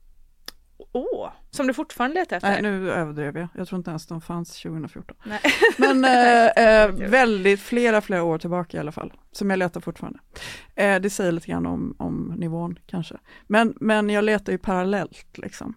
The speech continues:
Speaker 2: Så, men, men jag har lite sm-, lite tips som jag tänker om man är ny. För det kan ju vara överväldigande nästan att starta.
Speaker 1: Ja, det
Speaker 2: Liksom.
Speaker 1: var lite, precis,
Speaker 2: Ja.
Speaker 1: exakt. För det är det jag ofta, för jag, apropå det så är det oftast det jag upplever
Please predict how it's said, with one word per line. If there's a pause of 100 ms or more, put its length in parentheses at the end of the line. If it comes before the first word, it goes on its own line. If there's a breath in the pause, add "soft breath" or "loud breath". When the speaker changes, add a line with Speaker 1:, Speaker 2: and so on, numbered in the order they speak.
(120)
Speaker 2:
Så,
men,
men
jag
har
lite
sm-,
lite
tips
som
jag (220)
tänker
om
man
är
ny.
För
det
kan
ju
vara
överväldigande
nästan (180)
att
starta.
Speaker 1:
Ja, (220 loud breath)
det
Speaker 2:
Liksom.
Speaker 1:
var
lite,
precis,
Speaker 2:
Ja.
Speaker 1:
exakt.
För
det
är
det
jag
ofta, (220)
för
jag, (320)
apropå
det
så (120)
är
det
oftast
det
jag
upplever